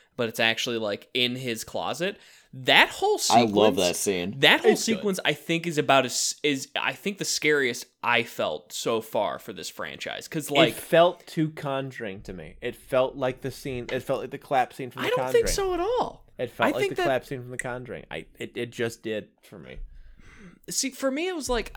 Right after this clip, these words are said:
Speaker 1: that worked in this universe because, like, we already know that Dalton travels. We already know
Speaker 3: Or
Speaker 1: that this is a thing he does. Like, we already know that that's where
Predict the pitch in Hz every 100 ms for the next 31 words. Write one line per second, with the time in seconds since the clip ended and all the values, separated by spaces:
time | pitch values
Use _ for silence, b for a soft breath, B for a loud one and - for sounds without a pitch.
0 | 156 185 202 185 226 233 220 185 175 156
1 | 170 143 135 - - 123 - 175 156 135
2 | 123 120 143 196 185 151 147 135 131 120
3 | 117 123 113 - 52 - - - - 151
4 | 185 170 151 147 156 98 127 120 120 -
5 | 120 123 120 - 98 85 50 - - 107
6 | 117 98 b b b - 156 185 175 147
7 | 143 190 214 165 131 b b 117 117 131
8 | 160 - 143 131 123 131 131 143 165